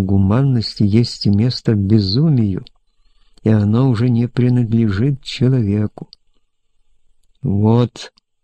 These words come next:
вы меня выслушали. Очень мило с вашей стороны.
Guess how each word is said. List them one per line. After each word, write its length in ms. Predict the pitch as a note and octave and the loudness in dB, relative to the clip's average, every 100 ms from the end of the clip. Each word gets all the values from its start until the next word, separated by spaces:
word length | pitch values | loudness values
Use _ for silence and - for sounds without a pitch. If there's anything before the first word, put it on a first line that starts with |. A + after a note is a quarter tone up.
| _ _ - | _ _ -6
вы 240 | G#2 G#2 A2+ | 0 2 2
меня 340 | A2+ A2 G2+ | 2 0 -2
выслушали. 880 | G2+ C#3+ D#3 D#3+ C3+ - A2 F#2 - _ _ _ _ _ _ _ _ - | 0 0 0 -2 -2 0 0 0 -6 _ _ _ _ _ _ _ _ -2
Очень 360 | B2 A#2+ D#3 C#3 | -2 2 2 2
мило 360 | G#2+ A2 B2+ | 2 0 -2
с 120 | B2+ | -4
вашей 320 | - B2 - G#2 | -2 -2 0 -2
стороны. 560 | - G2+ G2+ G2 E2 | 0 0 0 0 -4